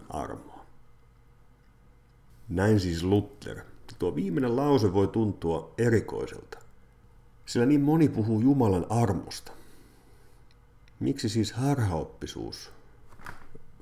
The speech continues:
taistelisi Jumalan armoa vastaan, tai, tai ei sietäisi sitä? Mutta nähdäkseni ajatus on juuri siinä, että jos tämä silta tuhotaan tai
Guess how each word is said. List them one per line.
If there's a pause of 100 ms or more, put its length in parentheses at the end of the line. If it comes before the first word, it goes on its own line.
(120)
taistelisi
Jumalan
armoa
vastaan, (320)
tai, (180)
tai
ei
sietäisi
sitä? (680)
Mutta
nähdäkseni
ajatus
on
juuri
siinä,
että
jos
tämä
silta
tuhotaan
tai